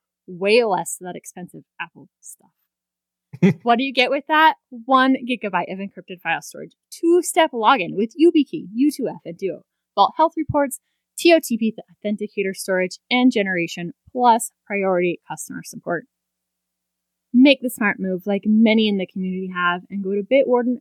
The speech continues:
Speaker 1: dot com slash tux to get started for free. Though, you're gonna wanna get that premium account that starts at just ten dollars per year. Thanks to Bitwarden for sponsoring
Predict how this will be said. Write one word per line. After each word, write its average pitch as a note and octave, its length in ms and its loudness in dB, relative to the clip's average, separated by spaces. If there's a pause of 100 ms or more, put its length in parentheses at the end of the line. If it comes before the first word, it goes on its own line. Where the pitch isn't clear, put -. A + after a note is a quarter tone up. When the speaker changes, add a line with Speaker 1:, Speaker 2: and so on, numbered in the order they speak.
Speaker 1:
dot A3+ 240 4 (100)
com A3 360 -2
slash - 500 -4
tux - 460 -12 (100)
to G#3 100 -14
get G3 160 -2
started G#3 500 0 (200)
for F3 320 -2 (120)
free. - 260 -18 (720)
Though, G#3+ 380 4 (200)
you're A3 100 -2
gonna A#3 180 0
wanna C4+ 340 4
get B3 260 0
that G3+ 300 2
premium A#3+ 300 4
account A3+ 580 0 (340)
that G3 140 0
starts F#3+ 280 -4
at F#3+ 120 -10
just - 320 -6 (280)
ten G3 400 -4 (120)
dollars E3 580 -2
per F3 60 -8
year. D#3+ 300 -10 (580)
Thanks A#3 240 2
to D4+ 100 -6
Bitwarden G3 480 2
for F#3 100 -10
sponsoring F3+ 600 -6